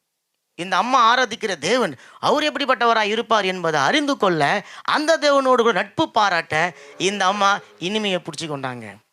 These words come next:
விடல பாருங்க. பிடித்து கொண்டு திரும்ப அந்த தேசத்துக்கு வருவதற்காக முயற்சி பண்றாங்க, வராங்க. அப்ப வரும்போது அவங்க ஒரு வார்த்தை சொல்றாங்க பாருங்க, அதுதான் ரொம்ப முக்கியமான வா-, வார்த்தை. இந்த ரூத்துவுக்கு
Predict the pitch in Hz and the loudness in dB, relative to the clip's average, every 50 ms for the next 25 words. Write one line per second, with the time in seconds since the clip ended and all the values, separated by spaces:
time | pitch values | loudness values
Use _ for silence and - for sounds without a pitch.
0 | _ _ _ _ _ _ _ _ _ _ - - - _ _ _ _ - - 320 | _ _ _ _ _ _ _ _ _ _ -16 -16 -16 _ _ _ _ -2 0 2
1 | 285 247 190 - 160 127 127 117 104 87 - _ _ _ _ - _ _ _ _ | 2 2 0 0 -2 -2 -2 -6 -10 -14 -18 _ _ _ _ -20 _ _ _ _
2 | - 262 294 196 247 214 190 175 190 240 220 - 269 269 294 269 247 214 196 160 | -2 -2 0 -2 -2 -2 -2 -2 -4 -6 -6 -4 -4 -4 -2 0 0 -2 -2 -2
3 | 180 208 220 220 - 190 190 175 165 160 165 165 160 156 151 - 156 165 214 247 | -2 -2 -2 -2 -4 -4 -2 0 2 2 2 2 0 0 0 -2 -2 -2 -2 -2
4 | 190 180 185 185 - 175 165 - - - 160 156 180 220 - 339 262 185 180 165 | 0 0 -2 0 -2 -2 -2 -2 -2 -2 -2 -4 -2 -2 -2 -2 0 2 0 2
5 | 170 165 160 139 123 113 107 - - - - - 180 180 202 285 349 320 294 285 | 2 0 -2 -2 -6 -8 -10 -14 -20 -16 -4 -2 0 2 2 2 2 0 0 2
6 | 302 320 277 240 208 190 170 151 139 156 214 269 - - 202 - 190 180 180 170 | 2 2 2 4 4 4 2 4 2 2 0 0 0 -4 -6 -4 -4 -4 -4 -4
7 | 160 139 131 139 139 139 135 156 185 254 269 214 208 233 240 208 208 - 214 208 | -6 -4 -6 -6 -6 -6 -6 -6 -4 -4 -4 -4 -4 -4 -4 -4 -2 -2 -2 2
8 | 214 208 196 170 156 - - 165 170 185 - - 165 208 247 262 - - - _ | 2 2 4 2 0 0 0 0 0 0 0 0 0 0 0 -2 -6 -14 -18 _
9 | 160 185 180 185 269 330 - - 277 247 233 - - 247 285 311 262 208 214 233 | -4 -2 0 0 0 -2 -4 -4 -4 -4 -4 -4 -4 -4 -2 0 0 0 0 0
10 | 269 | -2